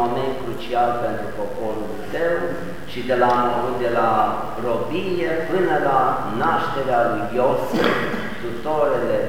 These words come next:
lui Hristos, încă paisprezece neamuri. De ce categorisește în trei etape? Poporul iudeu, de care am vorbit, că este singurul popor în lume, în istorie,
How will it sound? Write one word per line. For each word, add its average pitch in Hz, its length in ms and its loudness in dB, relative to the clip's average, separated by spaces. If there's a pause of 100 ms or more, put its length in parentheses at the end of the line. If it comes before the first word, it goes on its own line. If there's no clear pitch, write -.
lui 123 160 -2 (100)
Hristos, 147 500 -4 (300)
încă 170 240 -2 (160)
paisprezece 104 800 -4 (100)
neamuri. 92 460 -6 (960)
De 127 80 0 (120)
ce 220 120 2 (180)
categorisește 165 1300 0
în 143 60 -2 (140)
trei 147 240 0 (140)
etape? 135 500 -2 (1000)
Poporul 170 640 2 (120)
iudeu, 156 420 2 (400)
de 170 60 -6 (120)
care - 180 -2
am 143 120 2 (120)
vorbit, 165 380 2 (280)
că - 60 -8 (100)
este - 220 -6 (200)
singurul 156 580 -2 (120)
popor 147 420 2 (180)
în 185 80 -2 (100)
lume, 175 380 2 (260)
în 139 60 -2 (180)
istorie, - 800 0